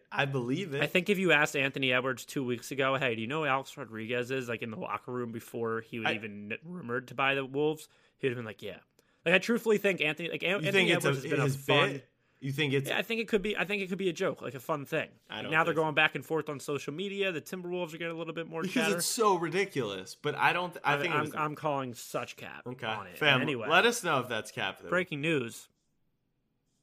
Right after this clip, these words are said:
Speaker 2: Jadeveon Clowney, one year, ten million dollars, Cleveland Browns.
Speaker 1: Wow.
Speaker 2: They're, they're legit.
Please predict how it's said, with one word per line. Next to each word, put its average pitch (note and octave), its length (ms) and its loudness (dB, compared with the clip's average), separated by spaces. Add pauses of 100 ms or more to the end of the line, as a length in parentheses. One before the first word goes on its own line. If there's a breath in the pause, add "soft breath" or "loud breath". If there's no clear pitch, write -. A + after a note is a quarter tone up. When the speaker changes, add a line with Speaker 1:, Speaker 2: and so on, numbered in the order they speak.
(880)
Speaker 2:
Jadeveon A#2 440 -2
Clowney, C3 420 -4 (240)
one B2+ 240 -4
year, C3+ 340 -6
ten B2+ 180 -10
million B2+ 300 -6
dollars, A#2+ 460 -4 (340)
Cleveland A#2+ 400 -12
Browns. - 540 -16 (200)
Speaker 1:
Wow. E2 420 -14 (1120 soft breath)
Speaker 2:
They're, F3+ 160 -8 (100)
they're F#3+ 160 -8
legit. F3 420 -10